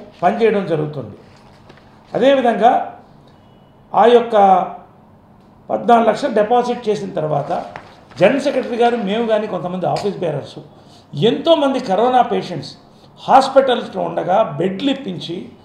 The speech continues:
వాళ్ళకి ఎంతో మేము మా వంతు సేవ ఏది ఆలోచించకుండా చేయడం జరిగింది. అంతేకాకుండా ఇన్సూరెన్స్ విషయానికి వస్తున్నా. ఇన్సూరెన్స్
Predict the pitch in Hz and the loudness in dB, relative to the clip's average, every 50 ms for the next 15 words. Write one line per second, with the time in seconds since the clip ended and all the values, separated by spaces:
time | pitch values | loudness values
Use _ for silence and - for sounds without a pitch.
0 | - - _ - - - _ - 131 170 208 247 240 226 - 240 240 196 - - | -20 -20 _ -20 -20 -20 _ -2 2 4 4 4 2 0 -4 -6 -6 -6 -6 -8
1 | 233 233 - 294 294 262 - - - - - - - - - _ - _ _ _ | -8 0 4 6 6 6 4 0 -6 -12 -18 -20 -20 -20 -20 _ -20 _ _ _
2 | 147 180 214 208 202 202 202 196 - - - - - - - - - _ _ - | -4 -4 -2 -2 -2 -4 -4 -4 -6 -8 -12 -18 -20 -20 -20 -20 -20 _ _ -18
3 | _ 147 143 170 196 220 214 220 233 277 269 - 269 247 233 233 - - - - | _ -6 -2 0 0 0 0 0 -2 -2 -2 0 0 0 0 -2 -4 -10 -14 -20
4 | - - - 180 190 214 233 254 262 254 254 - - - - - - 156 156 202 | -20 -12 -4 0 2 2 4 6 6 6 6 4 -2 -8 -16 -20 -12 -2 4 4
5 | 247 277 302 294 247 208 202 233 226 220 214 196 190 - - 170 165 160 175 - | 4 6 4 4 4 4 4 4 2 0 -4 -8 -10 -10 -10 -12 -10 -10 -8 -8
6 | 165 147 139 139 143 143 123 113 - - - - - - _ _ - _ _ _ | -6 -8 -6 -8 -8 -10 -12 -12 -14 -16 -18 -18 -20 -20 _ _ -20 _ _ _
7 | _ _ _ _ _ _ _ _ _ _ - _ - 147 185 233 - 269 269 254 | _ _ _ _ _ _ _ _ _ _ -20 _ -6 -6 -4 2 2 2 4 6
8 | 226 208 - 220 202 185 185 226 254 254 - - - - - - _ - _ _ | 4 4 4 0 -2 2 4 4 4 4 2 -6 -12 -18 -20 -20 _ -20 _ _
9 | - _ _ _ _ _ _ _ _ _ _ _ - 185 269 302 - - 320 320 | -20 _ _ _ _ _ _ _ _ _ _ _ -6 -4 -4 -2 0 0 2 4
10 | 320 302 - - 226 208 156 220 220 214 208 156 143 - - - - 101 - - | 4 2 2 0 -4 -4 -2 -2 -4 -4 -4 -8 -10 -10 -12 -14 -16 -16 -18 -20
11 | - - - _ _ _ _ _ _ _ _ - 185 269 302 - - 311 320 294 | -20 -20 -20 _ _ _ _ _ _ _ _ -8 -6 -6 -4 -2 -2 -2 0 0
12 | 285 262 233 - - 247 | -2 -2 -2 -4 -6 -6